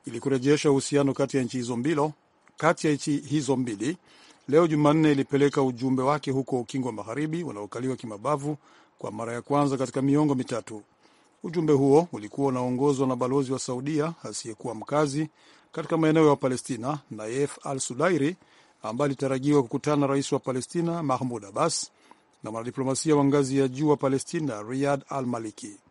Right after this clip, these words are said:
Sudairi, mjumbe wa Saudia nchini Jordan, aliteuliwa mwezi uliopita kama balozi katika maeneo ya Wapalestina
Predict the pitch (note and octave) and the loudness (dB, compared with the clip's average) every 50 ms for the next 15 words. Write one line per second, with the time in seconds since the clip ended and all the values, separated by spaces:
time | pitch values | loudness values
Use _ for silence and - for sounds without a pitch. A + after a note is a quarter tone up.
0 | _ _ _ _ _ _ _ - - - - B2 C3 E3 F#3+ G3+ E3 D3 F3+ E3+ | _ _ _ _ _ _ _ -20 -18 -12 -10 -2 0 2 2 4 2 2 0 -2
1 | - - D3 A#2 A2 A#2+ D3 C#3 C#3 C3+ - - C#3 B2+ C3 C#3+ D#3 D#3 D3 C3+ | -4 -8 -8 -8 -4 -2 -2 0 0 0 0 -2 -4 -4 -2 0 2 2 2 2
2 | - - A#2+ A2 G2+ A2 C#3+ E3+ E3 D#3+ E3+ F#3 F#3 _ _ - - _ _ _ | 0 -2 -6 -6 -4 -2 -2 -2 0 -2 -2 -4 -6 _ _ -20 -20 _ _ _
3 | _ _ - - A2 A#2+ - - C#3 C#3 C#3+ D3+ E3 F3 E3 D#3+ D3+ D3+ D3 D3 | _ _ -12 -12 -12 -8 -2 0 0 2 2 2 2 4 4 4 4 4 2 2
4 | C3+ B2 C#3 C3+ C3+ C3+ - - D#3 D3+ D#3 C#3+ C#3 C#3+ C#3+ C#3 B2 B2 A#2+ B2 | 2 0 0 0 0 0 0 -2 -4 -2 -2 -2 0 0 0 0 0 -2 -2 -2
5 | C#3 D#3 D#3+ D#3 D3 C#3+ - - C#3+ C3 C3+ C3 C3+ C3 B2+ A2+ A2 G#2+ - G#2 | -2 -2 -2 -2 -2 -2 -2 -2 -2 -2 0 0 -2 -2 -2 -4 -6 -6 -10 -12
6 | G2+ G2+ - - C#3+ D3+ D#3+ D#3+ E3 | -12 -12 -10 -4 -2 0 2 2 0